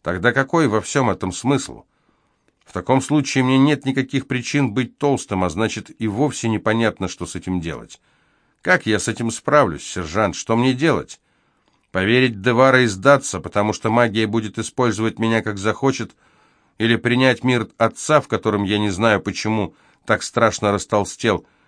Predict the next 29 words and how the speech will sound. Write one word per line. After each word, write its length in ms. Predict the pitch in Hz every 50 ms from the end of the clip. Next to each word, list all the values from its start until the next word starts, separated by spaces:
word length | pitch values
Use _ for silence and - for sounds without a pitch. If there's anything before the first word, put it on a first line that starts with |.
| _ _ _ -
и 80 | 95
все 220 | 87 - - 107 101
мои 180 | 98 98 101
усилия 640 | 104 101 - - - 104 92 90 92 90 87 - - _ _ _ _
измениться 640 | 117 113 95 87 107 117 110 110 113 98 - - 104
ни 120 | 101 92
к 20 | -
чему 280 | - - 110 107 101
не 100 | 95 90
приводят?» 480 | - 104 107 104 104 98 82 69 67 - _ _ _ _ _ _ _ _ _ _ _ _ _ _ _ _ _ _ _ _ _ _ _ _ _ _ - _ _ _
«Подожди 480 | - 92 90 101 113 113 107 117 147 143
минутку», — 460 | 120 101 98 90 82 - - - 71
попросил 500 | - - 71 - 80 82 - - 90 82
он, 200 | 80 78 69 - - _ _ _ _ _ _ _ _ _ _
натягивая 640 | 92 95 90 - 101 95 82 87 85 87 85 85 80
поводья, 580 | - 92 87 95 113 113 92 87 82 73 69 - _ _ _ _ _ _ _ _ _ _
и 100 | - 101
я 280 | 98 98 113 120 117 107
придержал 560 | - 110 104 98 110 98 95 107 127 123 110
рядом 260 | 101 104 98 92 98
с 120 | 90 - -
ним 180 | 110 98 92
гордеца, 640 | 80 92 90 82 85 95 87 - - 123 135 135 - _ _ _ _ _ _ _ _ _ _ _ _ _
пока 400 | 92 90 - - 120 123 - -
он 400 | - 110 107 104 101 101 95 -
спешивался 800 | - - - 127 123 - - 104 98 98 95 87 - - 92 92
и 380 | 92 92 95 92 90 87 87 87
подтягивал 720 | 87 - 95 92 - - - 107 95 87 90 92 92 87
подпругу. 680 | - 104 95 - - 104 101 82 71 65 62 - -